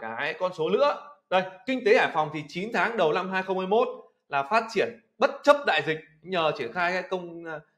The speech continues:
à, công tác là phòng chống dịch rất là tốt. Đấy. Và so với các vùng đồng bằng sông Hồng ấy,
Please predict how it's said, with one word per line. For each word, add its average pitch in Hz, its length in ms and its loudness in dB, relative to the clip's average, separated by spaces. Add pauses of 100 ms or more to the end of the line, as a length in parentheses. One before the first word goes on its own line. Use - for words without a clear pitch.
(100)
à, 127 140 -4
công 156 220 -10
tác 214 300 2
là 127 160 -8
phòng 123 220 -8
chống 151 160 -10
dịch 147 180 -14
rất 208 100 -4
là 160 160 -4
tốt. 247 420 6 (100)
Đấy. 127 140 -8 (840)
Và 143 440 2
so 262 440 4
với 196 240 6 (240)
các - 140 -10
vùng 180 300 2
đồng 160 180 6
bằng 156 200 2
sông 196 160 -4
Hồng 175 280 4
ấy, 190 100 -6